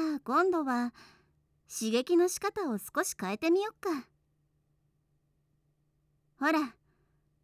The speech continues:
今度は親指と人差し指と中指の三本の指で輪っかを作ってみて。そしたら、その輪っかを、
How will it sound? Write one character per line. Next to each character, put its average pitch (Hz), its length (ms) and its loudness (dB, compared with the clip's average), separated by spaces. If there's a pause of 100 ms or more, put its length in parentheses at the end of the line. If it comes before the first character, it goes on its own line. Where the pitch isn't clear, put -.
(360)
今 339 220 8
度 302 100 0
は 202 220 0
親 220 220 0
指 339 180 2
と 370 120 -4
人 - 180 -8
差 370 100 -4
し 381 160 -6
指 349 220 -2
と 233 100 0
中 208 260 -2
指 320 240 0
の 214 220 0 (560)
三 349 320 2
本 349 220 2
の 240 100 0
指 214 240 0
で 220 100 -2
輪 196 120 -2
っ 196 100 -6
か 269 180 -4
を 220 80 0
作 - 220 -10
っ 269 60 -8
て 247 100 -8
み 202 140 -4
て。 180 80 -12 (3500)
そ 262 220 -2
し - 100 -10
た 285 100 -2
ら、 254 140 0
そ 240 160 -4
の 269 140 0
輪 262 80 2
っ 262 120 -4
か 254 300 -2
を、 214 80 -4